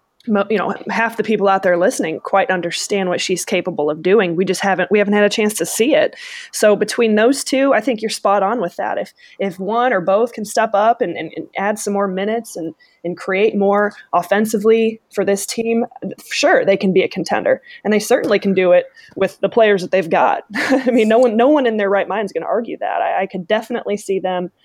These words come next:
returning. I could see them repeating. Um, but I do, I, I worry about the bench. I worry about, you know, the veteran status of it and, and kind of the, the age range we're talking about <laughs> here.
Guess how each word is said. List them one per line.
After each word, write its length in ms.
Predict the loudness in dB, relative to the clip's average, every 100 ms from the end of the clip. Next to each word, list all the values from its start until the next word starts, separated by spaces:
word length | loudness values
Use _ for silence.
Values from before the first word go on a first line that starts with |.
| _ _ _ -6
returning. 560 | -2 -2 0 0 -2
I 100 | -4
could 180 | -6 -8
see 200 | -4 -2
them 180 | 0 -2
repeating. 640 | -2 -4 -4 -2 -2 -6 _ _ -6
Um, 240 | -4 -2 -2
but 160 | 0
I 80 | 2
do, 260 | 2 2 4
I, 180 | 4 4
I 40 |
worry 300 | 4 4 4
about 180 | 4 2
the 60 |
bench. 360 | 2 2 0 -2
I 60 | -2
worry 300 | 0 0 0
about, 380 | 2 4 2 0 _ _
you 100 | -4
know, 120 | -2
the 80 | 0
veteran 360 | 2 2 2 -2
status 560 | -2 0 2 0 0
of 160 | 0 4
it 260 | 4 4 0
and, 200 | -8 -8
and 200 | -8 -8
kind 220 | -8 -6
of 80 | -2
the, 180 | -2 -4 _ _
the 80 | -4
age 280 | 0 0 2
range 320 | 2 2 2
we're 80 | 0
talking 340 | 2 0 0
about 300 | 0 2 2
<laughs> 80 | 0
here. 380 | 2 2 2 -2